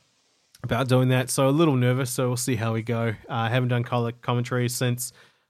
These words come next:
uh, the Ice Blacks hosted that tournament in Botany <laughs> two years ago. And we were great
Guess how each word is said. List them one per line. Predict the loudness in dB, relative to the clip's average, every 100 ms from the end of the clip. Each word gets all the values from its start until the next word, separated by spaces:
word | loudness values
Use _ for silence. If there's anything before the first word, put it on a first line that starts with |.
| -4
uh, | 0 2 2
the | 2 2
Ice | 0 0
Blacks | 0 -2 -2
hosted | 0 0 0 -4
that | -4 -6
tournament | -4 0 2 0 -2
in | -4 -2
Botany | -2 0 0 -2
<laughs> |
two | -2 -2
years | -2 -2 -4 -8
ago. | -14 -16 -14 -14 _ -20 -14 -12 -12 -16 _ _ -14 -4
And | 0 2
we | 6 8
were | 6
great | 2 -6 -2 -2